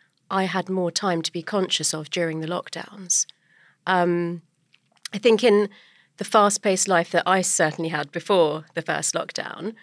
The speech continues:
it's just so easy to rush through a day, a week, a month, and not really think about all four of those things. And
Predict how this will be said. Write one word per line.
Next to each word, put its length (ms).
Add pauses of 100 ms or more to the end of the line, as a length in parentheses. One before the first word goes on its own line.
(360)
it's 180
just 260
so 260
easy 320
to 160
rush 220
through 200
a 40
day, 280
a 80
week, 340
a 60
month, 300 (440)
and 140
not 180
really 200
think 160
about 240
all 180
four 300
of 100
those 260
things. 400
And 360